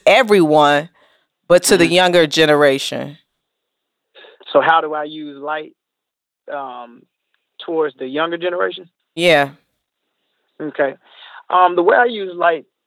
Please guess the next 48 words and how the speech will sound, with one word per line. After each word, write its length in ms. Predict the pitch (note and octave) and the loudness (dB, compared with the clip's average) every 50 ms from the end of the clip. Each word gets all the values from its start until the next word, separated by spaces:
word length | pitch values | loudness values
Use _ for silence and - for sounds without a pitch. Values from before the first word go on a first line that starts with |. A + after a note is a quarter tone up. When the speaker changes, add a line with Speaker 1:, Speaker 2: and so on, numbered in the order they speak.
| _ _ _ _ _ _ _ - | _ _ _ _ _ _ _ -8
Speaker 2:
um, 380 | D3+ D#3+ D3 C3+ B2+ B2+ B2+ - _ _ - | -6 -6 -4 -6 -6 -8 -10 -16 _ _ -10
towards 380 | - F#3 E3+ E3+ D#3+ D#3 C#3 B2+ | -8 -4 -2 0 0 -2 -2 -6
the 60 | C3+ | -8
younger 340 | C3+ D3 D#3 E3 E3 D#3+ D3+ | -6 -4 -4 -2 -2 -4 -6
generation 600 | C#3+ D3 C#3+ C3+ C3+ C#3 C3+ C3+ - - C3 B2+ | -6 -6 -4 -4 -2 -2 -4 -4 -6 -10 -12 -12
is 460 | - C#3 C#3 C3+ C#3+ C#3+ D3 C#3+ - - - _ _ _ _ _ _ _ - | -12 -10 -10 -10 -8 -10 -10 -12 -14 -16 -20 _ _ _ _ _ _ _ -2
allowing 540 | D3 C#3+ C#3+ D#3+ E3 F3 F3 F3 E3+ D#3+ | 0 2 4 4 4 4 4 2 0 -2
them 400 | D#3 D#3 D3 C#3+ C#3 C3+ C3 C3+ _ _ _ _ _ _ _ _ _ _ _ _ _ - | -4 -6 -8 -8 -8 -12 -16 -20 _ _ _ _ _ _ _ _ _ _ _ _ _ -10
to 100 | - D3+ - _ _ - | -10 -10 -10 _ _ -8
feel 440 | G3+ G3 F3+ D#3+ C#3 C#3+ C#3 - _ _ _ _ _ _ _ _ | -4 -2 -2 -2 -2 -4 -8 -12 _ _ _ _ _ _ _ _
that 140 | D3 C#3 - | -12 -6 0
there's 240 | E3 F3 F#3 F#3+ E3+ | 2 2 2 2 0
no, 320 | F3+ F3 D#3+ D3+ D3 - - _ _ _ _ _ - | -2 -2 -2 -2 -4 -6 -10 _ _ _ _ _ -4
now 220 | E3 E3+ F3 F3+ G3 | 0 2 2 2 2
it's, 100 | G3 - | 0 -2
it's, 200 | G3 F#3+ G#3 F#3 _ - | -4 -6 -6 -6 _ -12
it's 200 | - E3+ E3+ - | -12 -12 -12 -12
a 40 | G#3 | -10
difference 380 | F#3+ A3 G#3+ G#3 - F#3+ F3 | -6 -4 -4 -4 -4 -6 -6
of 100 | F3+ D#3+ | -6 -4
level, 360 | D#3+ E3 E3 D#3 D3 D3 C#3+ C#3+ | -2 -2 -2 -2 -2 -4 -6 -6
and 100 | C#3+ D#3 | -4 -2
God 260 | D#3 D#3 E3 E3+ E3 | 0 0 2 0 0
has 220 | D#3+ D#3 D3+ C#3+ - | -2 -6 -8 -8 -10
allowed 360 | C#3+ C#3+ D3+ D#3 D#3+ D#3 D3+ D3 | -8 -6 -4 -2 -2 -4 -6 -8
me 100 | C#3+ C#3 | -14 -16
to 60 | C3+ | -14
be 120 | C3+ C#3+ C#3 | -12 -10 -10
able 140 | C#3 C3+ | -10 -12
to 80 | C3+ C3+ | -14 -10
do 160 | C#3 D#3 D3 | -8 -8 -8
this, 180 | C3 C#3 C#3 - _ - - - - - - _ - | -8 -8 -12 -14 _ -20 -20 -20 -20 -20 -20 _ -8
to 60 | - E3 | -4 0
be 160 | D#3+ F3 E3+ | 2 4 4
able 300 | D#3+ D#3 D3+ D3 C#3+ C#3+ | 4 4 2 0 -4 -6
to 140 | - - E3 | -4 -4 -4
have 220 | D#3 D#3+ D#3 D3 C#3 | 0 0 0 0 0
a 60 | C#3+ | -2
level 400 | D3+ D3+ D3+ D3+ D3 D3 C#3 - | 0 0 0 0 0 -2 -4 -4
of 120 | D3 C#3 C3 | -6 -6 -8
respect, 480 | C#3+ C3+ - - - - F3+ D#3+ - | -10 -14 -14 -4 0 2 2 2 2
or 80 | C#3+ D3 | -2 0
they 220 | C#3+ E3 E3+ D#3+ | 2 2 2 2
respect 580 | D3 C#3+ C3 - - - - A3+ A3 G3+ - - | 0 -4 -8 -12 -10 -2 0 0 0 0 -4 -10
you, 80 | C#3+ C3+ | -12 -10
the 120 | C3+ C#3 | -10 -8
younger 300 | C#3+ D3+ D3+ D3 D3 C#3+ | -6 -6 -6 -6 -6 -8
generation, 640 | C#3 C3+ C#3 C3+ C3+ C3+ C3+ C3+ - - - - | -8 -10 -10 -8 -8 -10 -10 -10 -12 -14 -16 -18